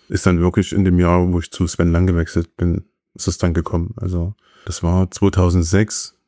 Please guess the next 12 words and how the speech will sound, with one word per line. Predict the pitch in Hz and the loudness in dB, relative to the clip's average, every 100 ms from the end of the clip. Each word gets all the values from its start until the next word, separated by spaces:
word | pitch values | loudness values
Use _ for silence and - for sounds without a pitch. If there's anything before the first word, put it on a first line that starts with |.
| _ - | _ -4
kannst | 95 - | -2 -2
du | |
schauen, | 92 95 104 | 0 2 2
bin | 90 | 2
ich | 90 | 0
bei | 92 90 | 0 0
den | 90 | 2
Hallig-Mehrvertagen | 87 95 92 87 101 107 - 101 104 104 101 _ _ _ | 2 2 0 2 2 2 0 2 4 2 0 _ _ _
mit | 95 | -8
zwölf | - 104 | 0 2
Meter | 104 98 92 | 2 2 2
einundneunzig, | 92 95 92 98 113 107 104 - | 2 2 2 2 0 -2 -6 -10